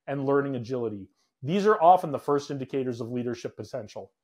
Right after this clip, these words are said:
Step two is to encourage your team to develop their emotional intelligence by fostering open, honest communication and providing regular feedback to them. Third, create opportunities for employees to take accountability and collaborate across departments.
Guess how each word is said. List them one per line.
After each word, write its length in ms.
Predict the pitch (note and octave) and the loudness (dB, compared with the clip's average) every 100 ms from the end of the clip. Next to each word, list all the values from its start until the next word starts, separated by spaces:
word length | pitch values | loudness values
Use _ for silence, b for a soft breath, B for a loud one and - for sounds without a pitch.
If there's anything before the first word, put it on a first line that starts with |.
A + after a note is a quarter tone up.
| _ _ _ _ | _ _ _ _
Step 480 | - - G3 F#3+ - | -16 2 4 4 0
two 340 | - A#3+ A3+ | -2 0 2
is 120 | E3 | -2
to 120 | - D#3+ | -2 -6
encourage 520 | C3+ - E3 F#3 F3 | -6 -2 2 2 0
your 100 | G3+ | -6
team 480 | - F3+ D3 C#3 C3+ _ _ | -6 -8 -6 -6 -8 _ _
to 80 | - | -4
develop 400 | C#3 B2+ D#3 D#3 | 0 4 4 4
their 140 | C#3+ | 0
emotional 480 | C3 C3+ D#3+ - F#3 | 0 0 0 0 -4
intelligence 580 | G3 F#3 D#3+ C3 C3 A#2+ | 0 2 2 0 -6 -4
by 160 | C#3 | -2
fostering 480 | C3 D#3 C3 - C3 - | 0 0 0 -2 -6 -2
open, 420 | E3+ F3 F#3 F3+ F3+ b b - | -2 0 -2 -4 -12 b b 0
honest 340 | E3+ F#3+ F3+ | 2 2 -4
communication 800 | F#3+ F#3+ F3+ E3 C#3+ - C3 B2 _ D#3 | -6 -6 -4 -2 -4 -6 -10 -10 _ -10
and 80 | |
providing 400 | D3 C#3 C#3+ C3+ | -4 0 0 0
regular 340 | B2+ C#3 C3+ B2+ | -2 -2 -2 -4
feedback 480 | - C3+ A#2 A2 - | -6 -8 -6 -8 -10
to 80 | |
them. 240 | G#2+ F#2+ F#2 _ _ _ _ _ _ _ _ _ _ _ | -14 -14 -18 _ _ _ _ _ _ _ _ _ _ _
Third, 540 | - - G3 A3 A#3 A3+ _ | -6 6 8 8 6 0 _
create 320 | - F3 F3+ | -2 2 6
opportunities 600 | F#3+ F#3+ G3 F#3 F3+ F#3 E3+ | 6 6 2 -4 -2 -4 -4
for 100 | E3 | -6
employees 440 | C#3 E3 E3 E3 | -2 2 2 2
to 60 | D3 | -4
take 220 | D#3+ C#3+ | -4 -4
accountability 800 | C#3 D3+ C#3+ A#2 E3 F#3 G3 G3 | -4 -4 -2 0 0 2 0 -4
and 120 | C#3 | -6
collaborate 540 | C#3 C#3 D3 D3 D3+ | 0 2 4 2 0
across 340 | C#3+ - C#3 - | -2 0 -2 -2
departments. 600 | C3 B2+ A#2 G#2 G2+ | -8 -6 -6 -10 -20